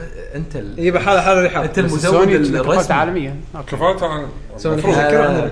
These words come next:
Speaker 1: كان، آه، حتى كان ت-، كانت تسعيرة، تذكرون بلاي ستيشن ثري كانت تسعيرة تختلف. إي، ليش تختلف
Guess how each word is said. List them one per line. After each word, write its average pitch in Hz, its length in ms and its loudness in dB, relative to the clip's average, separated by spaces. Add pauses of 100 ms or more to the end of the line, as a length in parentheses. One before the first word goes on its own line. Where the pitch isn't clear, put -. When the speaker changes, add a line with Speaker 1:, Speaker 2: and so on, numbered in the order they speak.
(100)
Speaker 1:
كان، 135 340 -4
آه، 117 320 -4
حتى 147 280 -6
كان 143 400 -4
ت-، 139 320 -12
كانت 135 200 -6
تسعيرة، 139 300 -6
تذكرون 127 380 -8
بلاي 123 120 -6
ستيشن 127 260 -10
ثري 123 180 -8
كانت 117 280 -10
تسعيرة 127 280 -8
تختلف. 120 380 -10 (1080)
إي، 120 120 -12
ليش 151 180 -6
تختلف 120 420 -8